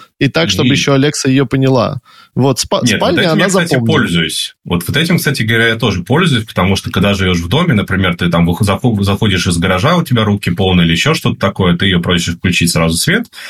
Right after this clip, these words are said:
Speaker 2: и тебе, ну, там, ты не ходишь, не ищешь нужного выключателя, потому что в доме их, опять же, много, они все в разных интересных местах могут быть.
Speaker 1: Ты, ты
Speaker 2: А,
Speaker 1: понимаешь, я решил
Speaker 2: обнаружены.
Speaker 1: эту проблему этим,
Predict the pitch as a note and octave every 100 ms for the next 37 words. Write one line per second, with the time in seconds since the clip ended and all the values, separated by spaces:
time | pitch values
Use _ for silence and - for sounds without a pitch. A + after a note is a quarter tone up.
0 | - - - F#2+ F#2+ E2+ A#2 C3 G#2+ -
1 | E2+ D#2 A2+ G2+ G2+ A#2+ G2 - G2 G2+
2 | - - F2 D#2+ F2 E2+ F2 F2 - -
3 | - D#2 - D2+ F#2 G2 F2 E2+ E2+ E2
4 | D#2+ G2+ C3 F2 D#2+ E2+ F2 D#2 D2+ -
5 | F2 F2+ F2+ E2+ G2 F#2 E2+ E2+ E2+ F2
6 | F2 F2 - - - - D2+ - D3 -
7 | - - D3 B2+ - E3+ F3+ E3+ D3 C#3
8 | A#2+ F3+ D#3 C#3 A#2+ - _ _ - C#3
9 | C#3 D#3+ E3+ D3+ C3+ B2+ A#2+ - B2+ A#2+
10 | A2+ G#2+ A2